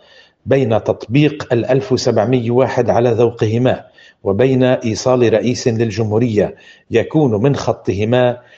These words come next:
هو سعي غير مبرور، لأن هذا الرهان ساقط سلفاً، ولا تراجع عن رئيس لا يكون في جيب أحد. فلتبحث إيران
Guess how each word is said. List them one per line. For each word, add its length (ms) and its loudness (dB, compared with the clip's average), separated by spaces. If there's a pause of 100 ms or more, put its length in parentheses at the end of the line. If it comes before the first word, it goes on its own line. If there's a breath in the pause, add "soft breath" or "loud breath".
(260 soft breath)
هو 240 4
سعي 640 0 (180)
غير 300 2
مبرور، 500 0 (460 soft breath)
لأن 280 0
هذا 340 2
الرهان 580 0 (120)
ساقط 480 -2
سلفاً، 560 -2 (540 loud breath)
ولا 240 4
تراجع 680 2 (320 loud breath)
عن 200 0
رئيس 380 2
لا 300 2
يكون 300 2
في 160 -2
جيب 280 2
أحد. 320 -4 (520 soft breath)
فلتبحث 680 -2
إيران 540 2